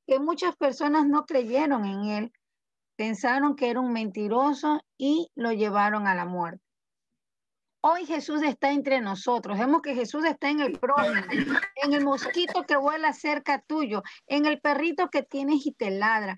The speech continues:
en tu mamita que te lleva el desayuno. Bueno, Dios está en todas partes porque Él es omnipresente, ¿sí? Él está en todos lados,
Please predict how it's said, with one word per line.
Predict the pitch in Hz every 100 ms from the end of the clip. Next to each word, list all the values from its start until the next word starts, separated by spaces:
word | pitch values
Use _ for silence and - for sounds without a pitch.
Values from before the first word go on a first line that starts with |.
| - -
en | 262 277
tu | 294
mamita | 269 254 277 294 339
que | - 277
te | 247 226
lleva | 233 247
el | 247
desayuno. | 233 226 202 190 190 185
Bueno, | 185 180 180
Dios | 190 262 277 - -
está | 226 - - 240 240
en | 240 214 208
todas | - 262 262 240 - -
partes | 220 196 190 -
porque | 202 185 220 233
Él | 247
es | 269 - _
omnipresente, | 269 262 254 247 220 - 196 190 254 269 226 - 180 185 _ _ _
¿sí? | - 247 277 - _ _ _ _ _ -
Él | 277 294 -
está | 240 - - 254
en | 254 226
todos | 247 247 233
lados, | 233 214 196 165